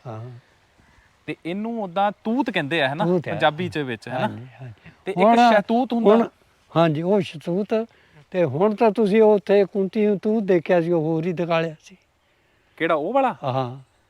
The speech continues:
Speaker 2: ਕਿਹੜਾ ਕਹਿੰਦੇ ਤੁਸੀਂ?
Speaker 1: ਉਹ ਕਹਿੰਦੇ ਸੀ ਅਮਰੀਕਾ ਤੋਂ ਆਇਆ।
Speaker 2: ਜਿਹੜੇ ਕੂੰਟਾਂ ਪਿੰਡ, ਪਿੰਡ ਦੇ ਵਿੱਚ?
Speaker 1: ਹਾਂਜੀ, ਉਹਨੇ ਉਹ ਪਰੇ ਖੇਤ ਚ,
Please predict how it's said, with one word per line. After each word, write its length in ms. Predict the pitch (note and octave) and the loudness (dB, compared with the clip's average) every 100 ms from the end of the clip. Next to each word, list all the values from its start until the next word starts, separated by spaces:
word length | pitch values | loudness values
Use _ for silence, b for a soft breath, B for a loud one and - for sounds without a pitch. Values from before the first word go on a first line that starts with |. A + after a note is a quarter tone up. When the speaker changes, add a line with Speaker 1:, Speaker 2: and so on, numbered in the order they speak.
| _ _ - | _ _ -8
Speaker 2:
ਕਿਹੜਾ 200 | F#3+ G#3+ | -6 -4
ਕਹਿੰਦੇ 200 | G3+ G3 | -6 -10
ਤੁਸੀਂ? 260 | E3+ C#3 | -14 -8
Speaker 1:
ਉਹ 140 | D3+ F3 | -4 0
ਕਹਿੰਦੇ 320 | G3+ G#3 A3 | 2 4 4
ਸੀ 160 | F#3 G3 | 4 2
ਅਮਰੀਕਾ 420 | F3+ E3 - E3 | 2 0 0 0
ਤੋਂ 160 | F#3+ | 2
ਆਇਆ। 380 | D#3 D3 C#3+ D3 C3+ | 2 2 -2 -8 -12
Speaker 2:
ਜਿਹੜੇ 260 | D3 F#3+ F#3+ | -4 -2 -2
ਕੂੰਟਾਂ 360 | - F3+ A#3 | -4 0 0
ਪਿੰਡ, 220 | G#3 G#3 F#3+ | 0 -2 -2
ਪਿੰਡ 180 | F#3 E3+ | -2 0
ਦੇ 100 | E3 | 0
ਵਿੱਚ? 200 | C#3 A#2 | -2 -2
Speaker 1:
ਹਾਂਜੀ, 300 | D3+ D3 D3+ | 0 0 0
ਉਹਨੇ 380 | F#3 B3 B3+ C#4 | 2 2 4 4
ਉਹ 320 | B3+ B3 F#3+ - E3+ - | 4 2 0 -8 -10 0
ਪਰੇ 220 | F3 E3 | 0 0
ਖੇਤ 260 | - D#3 B2+ | -2 -4 -6
ਚ, 100 | - | -12